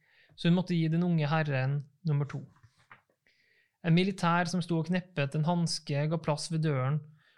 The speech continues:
og nøt synet av Kitty i hennes rosa kjole mens han strøk knebelsparten sin. Enda toalettet, frisyren og alle forberedelsene hadde kostet Kitty mye strev og tankearbeide,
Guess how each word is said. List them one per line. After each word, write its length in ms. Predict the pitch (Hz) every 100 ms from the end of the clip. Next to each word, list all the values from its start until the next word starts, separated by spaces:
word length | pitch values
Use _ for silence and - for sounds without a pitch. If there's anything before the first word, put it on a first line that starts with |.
| _ 180
og 80 | 165
nøt 280 | 147 151
synet 260 | - 156 135
av 80 | 139
Kitty 380 | 165 156 - 127 131
i 60 | 151
hennes 240 | 156 151 175
rosa 300 | 156 135 139
kjole 440 | 175 156 135 123 135
mens 160 | 139 147
han 100 | 156
strøk 520 | - 147 135 135 - -
knebelsparten 720 | 165 135 127 123 - 131 135 127
sin. 220 | 131 139 _ _ _ _ _ _ - _ _ _ _ _ 190
Enda 300 | 175 147 139 139
toalettet, 720 | 160 165 156 _ 131 143 156
frisyren 720 | 165 156 185 175 156 135 135 151
og 60 | 165
alle 180 | 160
forberedelsene 840 | 151 170 147 143 131 127 139 135 139
hadde 160 | 151 156
kostet 300 | 160 - 147
Kitty 380 | 165 170 143 147
mye 280 | 160 156 143
strev 400 | - 139 139 143
og 80 | 147
tankearbeide, 720 | 156 151 127 127 123 127